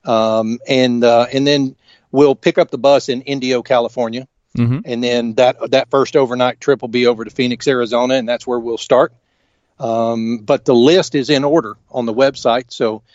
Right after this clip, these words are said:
Speaker 1: you can, uh, look at it there. We'll probably be putting up some, some tracker maps and things like that. And of
Speaker 2: Count
Speaker 1: course,
Speaker 2: the
Speaker 1: we're
Speaker 2: days.
Speaker 1: planning. Yeah, we're cor-, yeah,
Speaker 2: <laughs>
Speaker 1: we're, we're planning to, to blog from the bus. We're planning to video and shoot, you know, and shoot it just like we do our normal shows.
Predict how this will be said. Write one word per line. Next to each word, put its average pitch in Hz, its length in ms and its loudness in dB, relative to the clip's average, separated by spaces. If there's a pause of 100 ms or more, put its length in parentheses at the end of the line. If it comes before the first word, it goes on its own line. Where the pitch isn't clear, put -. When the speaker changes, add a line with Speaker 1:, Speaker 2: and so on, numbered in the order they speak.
(380)
Speaker 1:
you 117 120 -4
can, 107 300 -4
uh, 101 160 -2
look 123 220 2
at 127 140 4
it 113 80 -8
there. 127 180 2
We'll 131 160 -2
probably 160 440 -2
be 135 120 -4
putting 139 320 -2
up 139 120 -2
some, 113 300 -4 (560)
some 113 240 -2
tracker 127 400 0
maps 123 420 -2
and 123 120 -12
things 127 240 -6
like 120 200 -2
that. 131 300 -2
And 107 180 -12 (280)
of 131 80 -4
Speaker 2:
Count 110 60 -4
Speaker 1:
course, 135 180 2
Speaker 2:
the 135 80 -2
Speaker 1:
we're 123 60 0
Speaker 2:
days. 95 80 -6
Speaker 1:
planning. 131 320 -2 (400)
Yeah, 135 180 2
we're 131 200 -6
cor-, 139 300 0
yeah, 127 200 0 (120)
Speaker 2:
<laughs> - 160 -20
Speaker 1:
we're, 156 120 2 (120)
we're 139 140 2
planning 143 340 0
to, 117 140 -8 (240)
to 123 80 -4
blog 151 440 2
from 147 200 -6
the 135 60 -16
bus. 151 480 0
We're 123 100 -18
planning 127 420 -12
to 107 100 -14
video 139 540 0
and 110 160 -8
shoot, 135 260 -10
you 131 160 -20
know, 120 220 -6
and 101 160 -16
shoot 160 240 -2
it 143 100 -16
just 180 180 -2
like 190 140 0
we 165 100 0
do 160 160 -2
our 143 120 2
normal 143 320 -2
shows. 151 560 -2